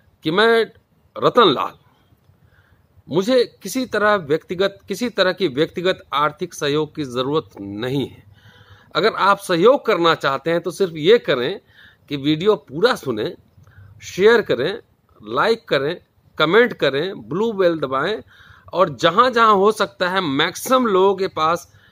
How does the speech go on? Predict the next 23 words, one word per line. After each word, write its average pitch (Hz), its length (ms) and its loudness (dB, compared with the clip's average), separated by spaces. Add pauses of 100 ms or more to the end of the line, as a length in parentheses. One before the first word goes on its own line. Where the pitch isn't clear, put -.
(240)
ये 139 140 0
पहुंचाइए, 127 640 0
पहली 135 480 -4
बात 95 280 -6
है। - 180 -16 (840)
और 233 420 2
अम्बेडकरनामा 180 680 0
को 247 120 -2
कैसे 202 360 0
बेहतर 160 460 2
बनाया 220 260 4
जा 165 120 6
सकता 160 320 -2
है, 185 120 2
इसके 185 260 -4
लिए 233 120 2
अगर 202 220 -4 (120)
आप 156 180 0
कुछ 175 180 -6
सहयोग 160 400 2
करना 151 300 0
चाहते 135 320 -4
हैं 135 300 -4